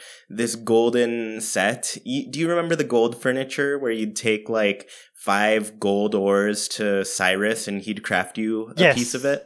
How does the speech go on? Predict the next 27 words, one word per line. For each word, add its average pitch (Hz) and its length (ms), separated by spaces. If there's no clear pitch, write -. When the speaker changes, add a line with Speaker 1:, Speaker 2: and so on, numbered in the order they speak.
Speaker 2:
Yes. 156 220
Speaker 1:
So 123 420
Speaker 2:
<laughs> 113 120
Speaker 1:
that 127 200
ga-, 139 240
that 120 260
stuff 151 240
is 135 160
in 120 140
this 113 160
game, 92 320
but 90 120
it 113 320
is 101 360
expensive. 101 1120
It 113 140
is 147 260
end 110 300
game 92 280
stuff - 380
for 92 120
sure. 90 420
Speaker 2:
Oh. 127 400
Speaker 1:
And 98 460
you 117 120
need, 131 300
like, 107 440